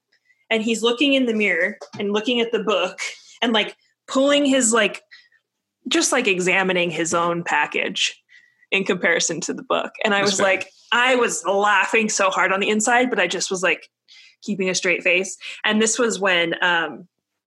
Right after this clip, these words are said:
Speaker 1: Brian wasn't even in town. <laughs> And I'm, like, texting him. I'm like, "Oh my gosh, this," <laughs> like, you know, like, a
Speaker 2: I'd send
Speaker 1: live
Speaker 2: you a video, but I think that's
Speaker 1: <laughs>
Speaker 2: illegal.
Speaker 1: I know.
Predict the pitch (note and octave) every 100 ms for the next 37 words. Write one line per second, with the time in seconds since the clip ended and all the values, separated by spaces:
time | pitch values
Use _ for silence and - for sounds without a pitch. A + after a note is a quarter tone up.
0 | _ _ - - _ - - - A3 G3
1 | G3 F#3+ F3+ F3+ F3 E3 E3 - D#3+ F#3
2 | B3 - - - - - - - - -
3 | _ _ _ _ - - - - - D#4
4 | C4+ C4+ C4 B3+ G#3 - A3+ G3 F#3+ F#3
5 | F#3 - F#3 F#3+ F3 E3+ - G#3+ - -
6 | - E4 G3+ - _ - - - G3 F3
7 | D3+ - - - F3 E3+ C#3 D3 D3 B2+
8 | A#2 A2+ - A2+ A2 A2+ A2+ G#2+ G2 -
9 | - - A4+ - - G4